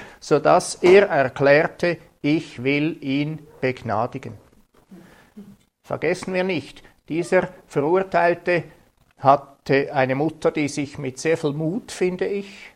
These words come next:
dass sie sich zu Napoleon vorwagte und auch mit sehr viel Sinn, was Gnade ist, für ihren Sohn einsetzte. Und wir haben ebenfalls einen Fürsprecher,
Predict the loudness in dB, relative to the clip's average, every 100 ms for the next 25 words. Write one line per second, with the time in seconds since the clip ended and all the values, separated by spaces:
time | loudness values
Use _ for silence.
0 | _ -12 -12 -10 -8 -10 -8 -4 -4 -2
1 | -2 0 -2 -2 -4 -2 2 2 0 0
2 | 0 0 -4 -20 -10 -8 0 4 4 0
3 | -16 -20 _ -8 -8 -6 -2 0 0 -2
4 | -2 2 2 0 -2 -12 -20 _ _ _
5 | -20 -20 -18 -10 -4 -2 0 0 -2 -6
6 | -14 -10 4 4 4 2 8 8 6 2
7 | 0 -2 -8 -20 -20 -20 _ _ _ _
8 | _ -4 0 0 0 0 0 0 -2 -4
9 | -4 -4 -6 -8 -8 -10 _ _ -14 -6
10 | 0 2 2 2 0 -4 -4 -4 -6 -4
11 | -4 -6 -6 -8 -6 -6 -8 -8 -8 -8
12 | -10 -10